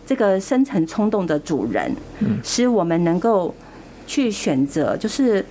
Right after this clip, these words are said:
Speaker 1: 去选择负起责任，那培养出爱的能力，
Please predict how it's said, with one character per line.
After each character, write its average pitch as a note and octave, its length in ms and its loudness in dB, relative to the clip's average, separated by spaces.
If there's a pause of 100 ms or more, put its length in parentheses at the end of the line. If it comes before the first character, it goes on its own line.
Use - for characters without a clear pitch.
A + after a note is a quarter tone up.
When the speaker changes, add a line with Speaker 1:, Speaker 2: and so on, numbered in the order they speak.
(240)
Speaker 1:
去 E4 100 -2
选 F#3 280 0
择 F3+ 280 2
负 C#4 160 0
起 A3+ 200 -2
责 F#3 220 0
任， A#3+ 300 2 (140)
那 G#3 140 0
培 G#3 180 0
养 E3+ 160 2
出 G#3 160 0
爱 A#3 220 2
的 G3 120 0
能 E3+ 240 2
力， F#3 240 0